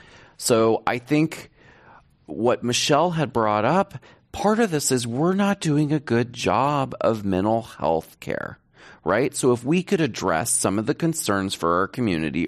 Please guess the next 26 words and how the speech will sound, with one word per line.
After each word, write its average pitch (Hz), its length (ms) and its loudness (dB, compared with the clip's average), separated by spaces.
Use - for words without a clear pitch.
earlier 127 560 2
on, 82 440 -2
they 110 120 4
would 110 220 2
not 117 300 2
have 127 260 -4
to 113 100 -4
rely 101 640 2
on 104 160 0
some 87 180 -4
of 90 80 -2
these 98 200 -2
other 92 400 0
coping 92 640 -2
mechanisms. - 840 -10
Many 165 280 2
people 139 360 0
are 98 60 0
turning 151 540 0
to 104 120 -6
these 92 240 0
because 110 240 -4
they 123 300 2
have 117 560 -2
not 160 280 -2
much 135 240 -4